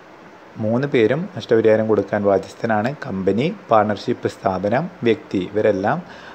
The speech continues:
ഐ ടി ആക്ട് രണ്ടായിരം സെക്ഷൻ നാൽപത്തിമൂന്ന് എ പ്രകാരം നഷ്ടപരിഹാരം നൽകാൻ ബാധ്യസ്ഥരാണ്. അവസാന ചോദ്യം, ഒരു വ്യക്തിക്ക് ഐ ടി ആക്ട്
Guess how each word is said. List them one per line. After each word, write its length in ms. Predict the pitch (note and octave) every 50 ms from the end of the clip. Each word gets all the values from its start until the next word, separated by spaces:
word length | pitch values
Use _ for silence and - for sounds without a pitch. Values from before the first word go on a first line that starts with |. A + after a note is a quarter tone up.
| - - - - - - - A#2+
ഐ 40 | A#2+ -
ടി 80 | - C#3 C3+ B2+
ആക്ട് 220 | A#2+ G#2+ - - C#3 C3+
രണ്ടായിരം 420 | A#2+ A2+ A2 A2+ A2+ A2+ C3 B2+ -
സെക്ഷൻ 220 | B2+ - - - C3 B2
നാൽപത്തിമൂന്ന് 600 | A2+ A2 G#2 - - - - A#2 A#2 A#2 B2 C3 B2 A#2
എ 40 | A#2 A#2+ -
പ്രകാരം 420 | - G#2+ G2+ G2+ G2 G2 G#2+ C3 D3 C3
നഷ്ടപരിഹാരം 600 | A2+ - - A#2+ A2 G#2+ G#2+ G#2+ G#2+ G#2+ A2+ A#2 A2
നൽകാൻ 280 | G2+ G2 F#2+ - A#2+ D3 C#3+
ബാധ്യസ്ഥരാണ്. 680 | A#2 G2+ G2+ F#2+ F#2+ - - - - - F2 F2 F#2+ G#2 F#2+ E2+ - - - - - - - - - - - - - - - - - - - - - - -
അവസാന 340 | A2+ G#2 G2 - - G2+ G2+
ചോദ്യം, 360 | F#2+ G#2 F#2+ F2+ G2+ A#2+ D#3 F3 - - - -
ഒരു 120 | B2+ C3
വ്യക്തിക്ക് 460 | C3 B2+ A#2+ A#2+ - - B2 A2+ C3 C#3+ C#3+ A#2+
ഐ 40 | G#2 G2+
ടി 60 | - A#2+ A#2
ആക്ട് 160 | A2+ G#2+ -